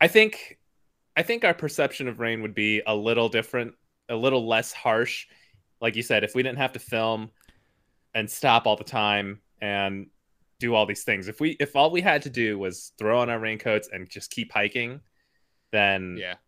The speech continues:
Speaker 1: it would just be like, "Okay, this is a, an inconvenience, but not a big one."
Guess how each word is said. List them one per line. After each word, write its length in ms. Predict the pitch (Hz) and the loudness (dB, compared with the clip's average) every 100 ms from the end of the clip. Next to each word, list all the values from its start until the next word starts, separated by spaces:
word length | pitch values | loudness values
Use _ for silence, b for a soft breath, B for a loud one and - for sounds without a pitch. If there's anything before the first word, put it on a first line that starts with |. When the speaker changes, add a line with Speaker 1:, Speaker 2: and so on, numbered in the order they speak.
| _ _ _ | _ _ _
Speaker 1:
it 60 | 110 | -6
would 100 | 101 | -4
just 160 | 107 - | -4 -2
be 60 | |
like, 120 | 98 107 | -2 0
"Okay, 300 | 127 104 92 | 0 0 -2
this 180 | 104 | -6
is 180 | 117 104 | -10 0
a, 300 | 110 98 95 - - | 2 2 0 -6 -14
an 100 | 113 | -10
inconvenience, 720 | 117 117 113 95 104 101 95 | -8 -6 -4 0 2 0 -2
but 160 | - 98 | -4 -2
not 200 | 101 92 | -2 -2
a 20 | |
big 260 | 87 98 90 | -2 -2 -2
one." 360 | 87 87 90 | -6 -10 -12